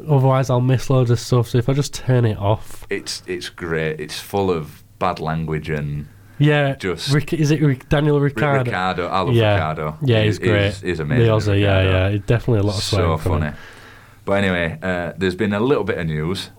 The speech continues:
Speaker 2: Robert Kubica, who retired, um, at the end of the season, has signed on as a reserve driver with Alfa Romeo. Um, now, this is the team that he did start his career with, but it was known as B M W S-, uh, Sauber.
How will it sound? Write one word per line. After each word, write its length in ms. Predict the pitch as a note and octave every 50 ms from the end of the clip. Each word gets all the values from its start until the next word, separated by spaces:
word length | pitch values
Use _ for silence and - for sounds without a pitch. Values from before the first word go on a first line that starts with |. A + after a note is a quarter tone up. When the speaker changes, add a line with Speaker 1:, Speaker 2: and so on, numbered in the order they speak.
| - -
Speaker 2:
Robert 460 | E2 G#2 G#2+ G2 - - - - - -
Kubica, 840 | - - G#2 G2 F#2+ F2+ - G2 F#2+ F#2 - - - - - G2+ - - - - - - -
who 500 | D#2 D2+ E2+ D#2+ D#2+ D#2 D2+ D2+ C#2+ - -
retired, 680 | C#2+ D2+ D#2 - - - F2 E2 D#2+ D#2 D2+ D#2 - - - - - - - - - - - - -
um, 460 | D2+ D2+ D2 D2 D2 C#2+ C#2+ C#2 -
at 140 | - D2 -
the 160 | E2 D#2+ D#2
end 180 | D2+ D#2 D#2 D2+
of 100 | D2+ C#2
the 60 | D2 D2
season, 540 | - - D#2+ D#2 D#2+ D#2 D#2 C#2+ C#2+ - - - - - - - - -
has 340 | E2+ E2 - - - - - - - - - - -
signed 460 | - - - - F2 E2 E2 E2 D#2+
on 120 | D#2+ D#2 D#2+
as 100 | D#2 D2+
a 80 | D#2+ D#2
reserve 520 | D#2+ D#2 D2+ D#2 E2 E2 E2+ F#2 F#2 D#2 -
driver 460 | E2+ D#2+ D2+ D2+ D2 - - - - - - - - - - - - -
with 220 | D#2+ D#2+ D2+ D#2 - -
Alfa 320 | D#2 D2+ D#2 - - D2
Romeo. 560 | C#2+ C#2 C#2 D2 D2+ D#2 D2+ C#2+ C#2 - - - - - - - - -
Um, 380 | - D#2+ D#2+ D2+ D2+ D2 D2 C#2+
now, 160 | D2+ D#2+ D#2 D#2+
this 220 | F#2 F2 - F#2+
is 160 | F2+ E2+ D#2
the 80 | - E2+
team 400 | - - G2 F2+ E2+ E2 D#2 D#2
that 100 | D#2+ -
he 100 | D#2+ F2
did 200 | D#2 E2+ E2 -
start 300 | - - D#2+ D#2 - G1+
his 100 | - -
career 340 | - - E2 D#2+ E2 D#2+ D2+
with, 220 | D2 C#2+ - -
but 80 | D#2 D2
it 100 | - -
was 240 | D#2 D#2 D2+ D#2
known 300 | D#2 D2+ D#2 D2+ D2 C#2+
as 160 | C#2+ D2 - -
B 280 | - - E2+ D#2+ D2
M 140 | D2 D2+ D#2
W 400 | - D#2 D2 D2 C#2+ C#2+ C#2+ C#2+
S-, 280 | C#2 - - - - -
uh, 220 | - D#2 C#2+ - -
Sauber. 500 | - - D#2+ D#2+ E2+ E2 D#2+ C#2+ -